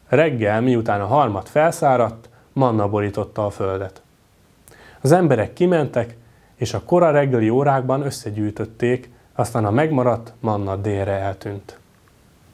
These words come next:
De várjunk csak, figyeljük meg, mi történt a hetedik napon. Szedék pedig azt reggelenként,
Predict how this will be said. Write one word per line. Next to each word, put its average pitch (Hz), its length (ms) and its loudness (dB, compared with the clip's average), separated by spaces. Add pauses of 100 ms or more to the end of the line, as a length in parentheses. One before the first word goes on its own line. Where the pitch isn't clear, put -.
(720)
De 113 120 6
várjunk 104 360 4
csak, - 260 -6 (400)
figyeljük 147 480 2
meg, 143 280 0
mi 151 120 2
történt 127 420 -2
a 131 40 2
hetedik 113 400 -2
napon. 104 360 -10 (960)
Szedék 147 520 2
pedig 143 320 2
azt - 200 0
reggelenként, 117 960 -2